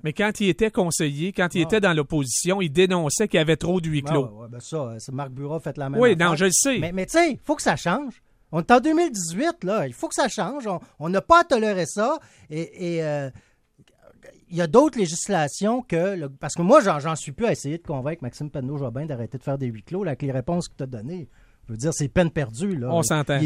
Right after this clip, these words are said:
Speaker 2: il est sur une autre planète carrément, là. Tu sais, si pour lui, la démocratie est mieux organisée en huis clos, c'est qu'il comprend absolument rien, ou il est en dissonance cognitive, ou peu importe, là.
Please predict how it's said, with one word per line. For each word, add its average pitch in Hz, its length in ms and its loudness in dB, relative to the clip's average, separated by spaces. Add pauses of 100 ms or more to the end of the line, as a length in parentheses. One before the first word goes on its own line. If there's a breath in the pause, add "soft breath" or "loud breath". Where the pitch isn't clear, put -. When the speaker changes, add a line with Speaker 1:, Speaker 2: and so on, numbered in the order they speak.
Speaker 2:
il 156 60 2
est - 20 4
sur 170 220 4
une 160 120 6
autre 190 140 4
planète 175 420 0
carrément, 151 540 2
là. 127 140 -4
Tu - 60 -16
sais, 180 100 -2
si - 120 -8
pour 180 200 0
lui, 240 200 0 (240 loud breath)
la 165 140 2
démocratie 185 920 2 (160 soft breath)
est 151 120 -2
mieux 170 160 2
organisée 165 420 0
en 208 80 0
huis 139 160 -4
clos, 196 280 -2
c'est - 120 -10
qu'il - 160 -18
comprend 147 300 -8
absolument 175 440 -8
rien, 165 280 -10 (320 soft breath)
ou 196 100 -4
il 185 60 0
est 175 160 -4
en 156 100 -4
dissonance 175 640 0
cognitive, 170 640 -4
ou 143 80 -10
peu 208 140 -6
importe, 196 400 -4
là. 175 240 -2